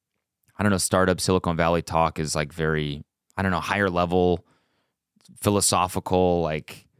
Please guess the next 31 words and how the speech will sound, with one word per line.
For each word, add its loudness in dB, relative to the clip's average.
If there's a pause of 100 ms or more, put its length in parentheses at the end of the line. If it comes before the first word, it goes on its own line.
(140)
doesn't 0
feel 4
accessible. -2 (380)
And 2
I 4
like 4
that 4
you 6
guys 4
talk 0
about 2
entrepreneurship 0
from 0 (560)
a 0
more 2
grounded, -2
accessible -4
way. -2
Like, -4
it -8
feels 2
like 2 (120)
when 2
I'm 2
listening 2
and -2
you -2
guys 2
just -2
spout 2
off 0